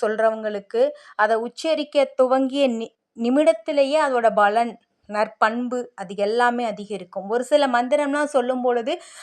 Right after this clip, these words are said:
அந்த மந்திரத்தை சொல்லி, அந்த தெய்வத்தை சொல்லி நாம் வழிபாடு செய்ததுக்கு அப்புறம் அதோடைய பலன்கள் தெரியும்.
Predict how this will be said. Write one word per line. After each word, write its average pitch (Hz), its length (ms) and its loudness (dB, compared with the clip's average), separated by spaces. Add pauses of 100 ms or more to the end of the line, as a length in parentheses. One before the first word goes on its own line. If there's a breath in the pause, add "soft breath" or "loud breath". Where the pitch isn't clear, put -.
அந்த 202 260 -2
மந்திரத்தை 254 560 0
சொல்லி, 277 520 0
அந்த 226 300 -2
தெய்வத்தை 254 520 0
சொல்லி 254 360 -2
நாம் 254 180 -2
வழிபாடு 240 500 -2
செய்ததுக்கு 226 480 -4
அப்புறம் 285 420 0
அதோடைய 214 360 -2
பலன்கள் 208 420 -2
தெரியும். 185 420 -8